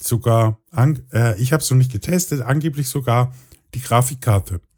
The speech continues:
Da bin ich noch nicht dahinter gekommen, warum, wieso, weshalb. Da muss ich noch eruieren. Vielleicht kann hier jemand einmal eine, eine Nachricht schreiben, was man damit machen kann. Ähm, würde mich interessieren. Aber wofür ich es nutze, was sehr interessant ist,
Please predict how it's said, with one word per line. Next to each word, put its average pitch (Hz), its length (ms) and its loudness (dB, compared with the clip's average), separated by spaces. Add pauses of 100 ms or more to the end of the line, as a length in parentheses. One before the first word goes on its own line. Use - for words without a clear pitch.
(560)
Da 139 80 -2
bin 165 160 2
ich 156 100 4
noch 147 120 4
nicht 147 160 0
dahinter 135 240 2
gekommen, 120 480 2
warum, 139 420 0
wieso, 110 300 -2
weshalb. 170 420 0
Da - 560 -20
muss 139 120 2
ich 131 60 0
noch 104 140 0
eruieren. 123 640 0
Vielleicht 123 440 0
kann 113 200 -2
hier 147 140 2
jemand 117 400 2
einmal 98 400 -2
eine, 90 480 -8
eine 98 260 -8
Nachricht 175 420 0
schreiben, 151 340 2 (300)
was 143 280 2
man 139 80 2
damit 107 200 2
machen 160 280 0
kann. 151 300 0 (800)
Ähm, 117 380 0 (100)
würde 170 200 2
mich 127 140 2
interessieren. 165 580 -4 (1160)
Aber 151 240 4
wofür 214 340 2
ich 156 120 2
es 147 160 2
nutze, 135 420 2
was 123 160 0
sehr 202 160 2
interessant 165 560 0
ist, 123 300 -8